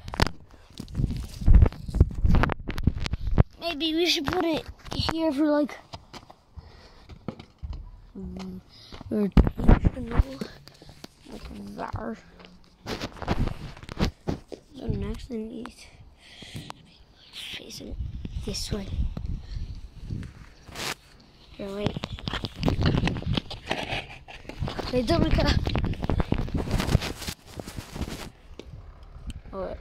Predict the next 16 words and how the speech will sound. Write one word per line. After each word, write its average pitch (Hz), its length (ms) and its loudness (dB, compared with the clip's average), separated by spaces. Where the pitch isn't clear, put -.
I 202 40 -12
forgot 196 320 -2
I 123 40 0
was 208 100 -6
filming. 214 440 -4
Anyway. 269 1000 -6
So, 226 80 -4
I'm 220 140 -8
just - 140 -12
gonna 277 180 6
make, 247 300 4
I'm 208 60 -2
just 220 140 -6
gonna 277 160 2
make, 240 360 2
um, 185 400 0